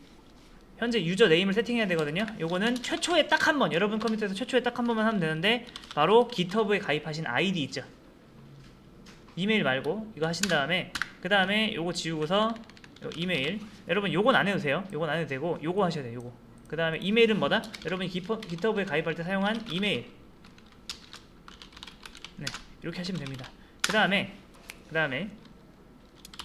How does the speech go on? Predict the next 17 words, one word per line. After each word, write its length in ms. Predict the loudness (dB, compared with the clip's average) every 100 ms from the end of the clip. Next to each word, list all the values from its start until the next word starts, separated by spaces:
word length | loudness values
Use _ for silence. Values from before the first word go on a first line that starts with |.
| -14 -2
git, 340 | 0 0 -4 -20 -20 -20 -20 -20 -20 -20 -18
어, 360 | -10 -8 -8 -8 -8
이것도 180 | -6
최초에 240 | -6 -4 -2
한번 320 | 0 0 0
리모트 640 | -2 -2 -2 0 0 0 -10 -20 -20 -20 -20 -18 -8
애드 560 | -6 -2 -2 -2 -4 -10 -18 -20 -16 -8
오리진. 600 | -6 -4 -4 -4 -4 -6 -14 -20 -18
네, 160 | -16 -16 -20 -12
어차피 260 | -6 -2 -2
그 100 | 0
명령어 280 | 0 0 -2
제가 180 | -2 -6
다 140 | -6
그대로 260 | -6 -4 -2
써드릴 320 | 0 0 -2
거예요. 200 | -4 -8